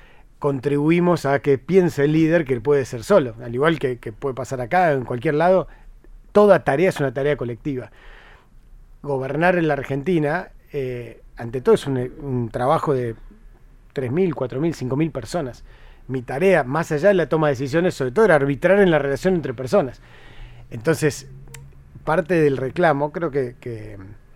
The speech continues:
que, que venía este de que no daba bola a la política, venía de gente que tenía una mirada sobre lo que deberíamos hacer, que era distinta a lo que hacíamos. Pero una de mis tareas centrales que más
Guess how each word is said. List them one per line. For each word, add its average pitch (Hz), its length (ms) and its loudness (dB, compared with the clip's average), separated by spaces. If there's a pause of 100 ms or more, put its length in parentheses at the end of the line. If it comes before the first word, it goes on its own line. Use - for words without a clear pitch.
(720)
que, 104 220 -14
que 107 160 -14
venía 135 440 0
este 135 240 -2
de 117 100 -6
que 113 80 -10
no 123 140 -8
daba 131 300 -4
bola 131 240 -4
a - 20 -2
la 123 120 -6
política, 139 680 -4
venía 139 260 -4
de 190 60 2
gente 185 260 0
que 139 120 0
tenía 135 180 -2
una 165 140 2
mirada 151 300 0
sobre 147 180 -2
lo 127 80 -4
que 123 100 -8
deberíamos 123 480 -4
hacer, 147 300 -4
que - 100 -6
era 120 100 -4
distinta 131 440 -6
a - 20 -4
lo 117 140 -4
que - 80 -4
hacíamos. 139 420 -4 (640)
Pero 120 320 -6
una 190 240 2
de 147 60 0
mis 139 140 -4
tareas 143 300 -2
centrales 139 540 0
que 117 140 -10
más 156 240 -4